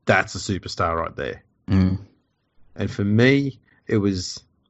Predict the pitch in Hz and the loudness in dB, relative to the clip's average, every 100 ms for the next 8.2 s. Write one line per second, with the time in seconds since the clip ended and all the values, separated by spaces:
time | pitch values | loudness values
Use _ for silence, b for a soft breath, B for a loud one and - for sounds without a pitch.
0 | _ - 110 110 110 120 117 110 101 101 | _ 0 4 6 6 6 6 4 2 2
1 | 95 95 104 - 92 - _ _ _ _ | 0 -2 -2 -2 -2 -6 _ _ _ _
2 | - 110 101 - 104 90 - 98 92 85 | -2 2 2 0 -2 -2 -4 -2 -2 -2
3 | 90 - - 92 78 71 _ _ _ - | -2 -2 -6 -4 -4 -8 _ _ _ -8
4 | 110 - - - _ _ _ - 156 143 | -2 0 -2 -8 _ _ _ -4 2 2
5 | - 123 117 101 98 101 95 92 92 92 | 2 4 6 6 4 2 -2 -2 -4 -4
6 | 92 92 95 98 95 - - 92 80 - | -4 -2 -2 0 -4 -6 0 0 0 -4
7 | - _ _ _ _ _ _ - B B | -12 _ _ _ _ _ _ -20 B B
8 | 117 110 | 0 0